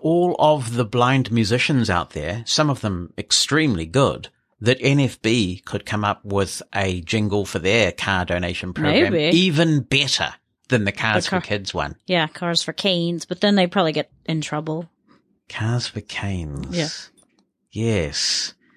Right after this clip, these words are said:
Speaker 1: Yes. It's great, isn't it? And I looked it up on the Tube, and there are actually quite a lot of versions of
Speaker 2: Yeah,
Speaker 1: it.
Speaker 2: there's a rock one and
Speaker 1: Yeah, and different kids have sung it over the years.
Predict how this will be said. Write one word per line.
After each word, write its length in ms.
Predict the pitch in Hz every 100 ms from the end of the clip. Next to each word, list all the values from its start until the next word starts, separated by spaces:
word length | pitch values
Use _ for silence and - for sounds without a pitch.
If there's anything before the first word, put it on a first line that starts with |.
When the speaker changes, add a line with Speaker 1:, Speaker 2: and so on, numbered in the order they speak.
| _ _ _
Speaker 1:
Yes. 460 | - 101 85 78 - - -
It's 180 | - -
great, 380 | - 147 156 127
isn't 160 | 135
it? 80 | 120
And 160 | 117 120
I 100 | 120
looked 200 | 165 -
it 80 | 139
up 140 | 139
on 140 | 127
the 80 | 104
Tube, 480 | - - 131 87 85 - _ _ -
and 200 | 123 127
there 120 | 123
are 180 | 120 120
actually 340 | - - - 110
quite 280 | - 156 165
a 80 | 110
lot 260 | 113 131 -
of 140 | 101
versions 640 | 92 113 147 170 113 85
of 100 | 190
Speaker 2:
Yeah, 240 | 190 180 175
Speaker 1:
it. 40 |
Speaker 2:
there's 200 | 180 180
a 60 | 185
rock 440 | 160 156 165 -
one 400 | 170 160 160 160
and 280 | 147 156 160
Speaker 1:
Yeah, 420 | 120 131 127 80 - -
and 200 | 123 110
different 380 | 131 - 113 -
kids 240 | 127 117
have 120 | 101
sung 240 | - 107 120
it 160 | 104 -
over 220 | 110 104
the 100 | 98
years. 300 | 104 120 143